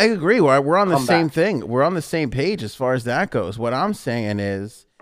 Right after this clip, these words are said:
Speaker 1: is that there's a bit of a double standard here when it comes to Republicans and Democrats and what you're
Speaker 2: When they
Speaker 1: saying.
Speaker 2: apologize, then, then we'll welcome them back. Show me a, uh, a canceled,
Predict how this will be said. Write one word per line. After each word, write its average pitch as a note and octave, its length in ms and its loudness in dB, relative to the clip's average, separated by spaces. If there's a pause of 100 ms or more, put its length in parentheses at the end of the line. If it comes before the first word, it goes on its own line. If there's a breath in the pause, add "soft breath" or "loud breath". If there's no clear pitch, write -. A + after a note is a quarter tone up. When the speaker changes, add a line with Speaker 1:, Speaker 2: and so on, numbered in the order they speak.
(340)
Speaker 1:
is A#2+ 200 -2
that A#2 220 2
there's B2+ 240 2
a C3 60 2
bit A2+ 180 0
of C3 120 0
a E3 40 0
double A2 320 -2
standard G2 500 -4
here F#2+ 480 -6 (680)
when G#2+ 220 0
it G#2+ 100 2
comes G#2 320 0
to A2 120 -2
Republicans G#2 680 -2
and A#2+ 100 -12
Democrats B2 680 -10
and G#2 140 -4
what G2+ 220 -2
you're A2 140 -4
Speaker 2:
When D3 160 0
they D#3+ 80 2
Speaker 1:
saying. E3+ 80 2
Speaker 2:
apologize, E3 760 2
then, F3+ 560 -2
then E3+ 160 -6
we'll F#3 160 -6
welcome G3+ 320 -4
them A#3 100 -4
back. B3+ 360 -4 (2750)
Show G3 200 -4
me G#3 160 6
a, G3+ 240 4
uh, F#3+ 220 0
a D#3 40 -4
canceled, F#3 720 4